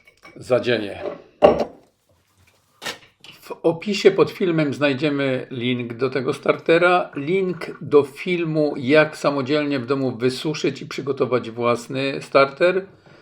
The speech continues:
e, na bazie kwasu pełnego. No i może link do tego, gdzie jest ta mąka, samopsza płaskórka Orkish do Niro Bio.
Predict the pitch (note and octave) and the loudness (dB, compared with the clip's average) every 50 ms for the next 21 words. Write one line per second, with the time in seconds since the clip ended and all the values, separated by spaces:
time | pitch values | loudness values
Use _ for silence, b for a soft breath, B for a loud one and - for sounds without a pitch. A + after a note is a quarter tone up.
0 | b b b b b b b _ _ - C3 B2 B2 B2 B2 A#2+ A#2+ A#2+ B2+ B2 | b b b b b b b _ _ -4 -2 0 2 2 0 0 2 2 2 2
1 | A#2+ C3 A#2+ A#2 B2+ B2+ - - - A#2+ - - C3 B2 D3 C3+ C3 B2 A#2+ A2+ | 2 2 2 2 -2 -4 -4 -8 -8 -6 -6 -6 -2 0 0 0 2 0 -2 -4
2 | A2 G#2+ A2 A2+ C#3+ E3 E3 - b b b b b b b b b b b b | -4 -2 -2 -2 -2 -4 -6 -12 b b b b b b b b b b b b
3 | b b b b _ _ _ - D#3 B2+ B2 B2 B2+ C3 C3 C3+ C#3 C#3+ D3+ D3+ | b b b b _ _ _ -12 -8 -6 -4 -4 -4 -4 -4 -2 0 2 6 8
4 | D3+ D3+ D3+ D#3 D3+ D#3 D#3 D3+ D3+ D3+ D3+ - - - - - - - - C#3 | 8 8 6 4 2 2 2 2 2 0 -2 -8 -14 -16 -14 -14 -12 -12 -10 -8
5 | C#3+ C#3 C#3 D3+ D3 E3 C#3+ A#2+ A2+ C3 D3+ D#3+ C#3 B2+ C#3 C3 C3 C#3+ C3+ A#2+ | -2 2 2 4 6 6 4 4 2 0 -2 -2 0 2 2 2 2 0 -2 0
6 | A#2 C3 B2+ B2 B2 B2 B2+ C#3 C#3+ - - - - G#2+ - A2 G#2 G2+ - - | 0 0 2 2 2 0 -2 -4 -4 -6 -6 -8 -8 -10 -12 -12 -14 -16 -18 -16
7 | - E3+ D#3+ - C#3+ B2+ B2 B2 A#2 - - C3 A#2+ B2 C#3+ D#3 D3 D3 D3+ C#3+ | -14 -12 -6 -2 0 0 0 0 0 -2 -2 -2 2 2 2 2 2 4 6 6
8 | C3+ C3+ C3+ B2+ - - - - - _ _ _ - - - - - - - - | 6 6 4 0 -8 -14 -18 -20 -20 _ _ _ -20 -20 -20 -20 -20 -18 -4 -2
9 | - C3+ C3+ C#3 - - D3+ C#3 C#3+ C#3+ - - - _ _ _ _ - C3+ - | 0 0 0 0 0 2 4 4 6 4 2 -2 -8 _ _ _ _ -4 -2 -2
10 | - - D3+ B2+ B2+ - C#3 - - C#3+ C3 C3 - D#3+ C#3 B2+ - - F3 D#3 | -2 -2 -4 -2 0 0 0 2 2 0 -2 -2 -6 -8 -8 -8 -10 -8 -8 -8
11 | D#3+ D#3+ D3 C#3+ C3+ C3 C3 B2+ B2+ C3 C3+ B2+ A#2 A#2+ A2+ G#2 G#2 A#2+ C3 C#3 | -8 -8 -8 -6 -4 -4 -4 -2 -2 0 0 0 0 0 -2 0 0 2 4 4
12 | D3 E3+ F3+ | 4 2 0